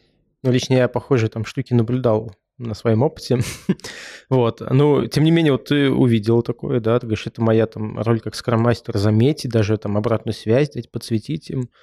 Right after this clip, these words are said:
А, чаще всего действительно это может быть связано там с доверием, либо непониманием, чего от них хотят.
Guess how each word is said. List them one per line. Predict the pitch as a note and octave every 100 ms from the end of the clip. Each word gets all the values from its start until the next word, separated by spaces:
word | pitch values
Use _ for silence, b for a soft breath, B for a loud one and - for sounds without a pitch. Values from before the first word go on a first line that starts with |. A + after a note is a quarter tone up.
| b b b b _
А, | A#2 A2+ A2 G#2+ A2 A2+ - - D#3 _
чаще | - C#3+ -
всего | - C3
действительно | A#2+ - C#3+ C3
это | A#2+ B2
может | A#2+ A2+
быть | -
связано | B2 B2 A2+
там | G#2 G#2
с | G#2
доверием, | A2+ A2+ D3 C#3+ B2+
либо | A#2 A#2+
непониманием, | B2 A#2 B2 A#2+ A#2+ A#2+ A#2 G#2+
чего | B2
от | A#2
них | A2
хотят. | - A2+ - D#3 -